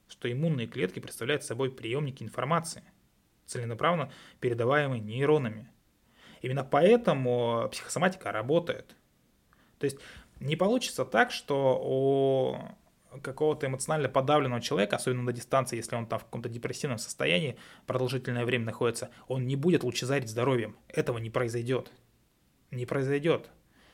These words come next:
Потому что именно так это и работает. Э, потому что его, э, психоэмоциональное состояние, да, оно на физиологическом уровне подавляет его иммунную систему.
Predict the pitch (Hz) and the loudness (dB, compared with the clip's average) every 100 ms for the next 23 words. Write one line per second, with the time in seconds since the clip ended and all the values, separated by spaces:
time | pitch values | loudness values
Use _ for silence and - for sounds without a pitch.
0 | - - 135 143 - 139 131 127 135 123 | -10 -4 -2 -2 0 2 2 0 -2 0
1 | 147 - 131 131 135 143 127 117 - _ | -2 0 2 2 2 0 -2 -10 -12 _
2 | _ _ _ _ _ - 120 113 113 117 | _ _ _ _ _ -10 -6 -4 -4 -4
3 | 127 135 135 - 127 123 123 127 131 156 | -4 -4 -6 0 2 4 2 -2 0 4
4 | 131 117 120 120 123 120 123 - 135 123 | 4 2 -2 -2 -2 -4 -4 -6 -6 -4
5 | 143 143 139 - - 123 185 214 127 110 | -2 -2 -4 -6 -2 2 4 2 0 -4
6 | 117 127 139 - - - - - _ - | -2 0 0 -4 -20 -20 -20 -20 _ -4
7 | 123 160 147 131 143 - 139 156 175 185 | 0 2 2 0 -4 0 4 6 6 2
8 | - 117 - 196 220 165 120 113 - - | 0 -6 2 4 4 4 -2 -6 -6 -2
9 | 120 123 160 151 123 127 131 147 131 - | 2 6 6 6 2 2 2 -2 -4 -6
10 | - - 123 113 | -8 -4 -4 -4